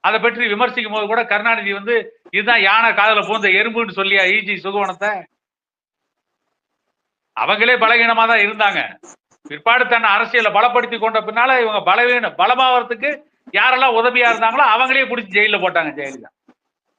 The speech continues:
விஜயகாந்த வச்சு இது அதிமுக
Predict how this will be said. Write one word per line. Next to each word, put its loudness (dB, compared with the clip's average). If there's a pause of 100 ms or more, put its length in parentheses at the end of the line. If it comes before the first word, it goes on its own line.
(1400)
விஜயகாந்த 2
வச்சு 0
இது 2
அதிமுக 0